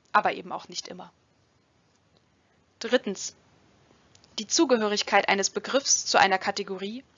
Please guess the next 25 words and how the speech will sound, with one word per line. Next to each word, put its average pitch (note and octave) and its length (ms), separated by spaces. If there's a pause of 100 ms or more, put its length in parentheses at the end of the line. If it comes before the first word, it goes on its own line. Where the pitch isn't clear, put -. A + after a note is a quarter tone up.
entscheidet B3+ 460
sich - 160
nicht A#3+ 260
auf - 160
Grundlage G#3 520
einer F#3 180
bestimmten G3 460
Eigenschaft, G3+ 680 (400)
sondern A3+ 320
einer G3+ 220
Familienähnlichkeit. F#3 1080 (800)
Das - 180
heißt, G#3 280
ähnliche C#4 400
Eigenschaften A3 580
von G3 180
Vertretern G3 640
reichen G3 380
aus, G3 360 (340)
um A#3 140
zur A#3+ 140
selben G#3+ 260
Kategorie A#3 540
zu - 160
gehören. F#3 340